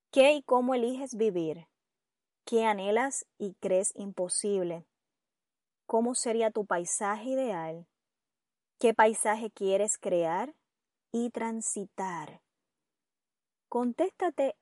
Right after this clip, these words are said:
esas preguntas. Cuando las tengas contestadas, sacas una cita conmigo y las resolvemos, o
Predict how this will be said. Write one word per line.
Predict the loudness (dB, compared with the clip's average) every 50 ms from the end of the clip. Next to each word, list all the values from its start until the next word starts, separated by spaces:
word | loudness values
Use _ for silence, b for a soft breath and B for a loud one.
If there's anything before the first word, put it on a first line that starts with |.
| _ _
esas | -6 -4 -4 -4 -6 -6 -8 -8 -10 -8
preguntas. | _ -2 -2 -2 -2 -6 -8 -10 -10 -8 -6 -6 -6 -6 -8 -10 -12 _ _ _ _ _ _ _ _ _ _ _ _ _ _ _
Cuando | -8 -8 -6 -2 -2 -2
las | -2 -4 -4
tengas | _ 4 4 6 6 4 2 2
contestadas, | 0 -4 -4 -2 -2 -2 -4 -4 _ _ 6 8 10 10 10 8 6 2 0 -4 -8 -14 _ _ _ _ _ _ _ _ _ _ _ _ _
sacas | _ 0 2 8 8 8
una | 8 6 0 -4
cita | -2 -2 0 2 2 6
conmigo | 6 6 4 4 2 2 2 2 4 6
y | 4
las | 4 4 2
resolvemos, | 0 0 0 2 0 0 0 2 6 10 10 10 10 10 4 2 2 0 -4 _ _ _ _ _ _ _ _ _ _ _
o | 8 10 10 10 10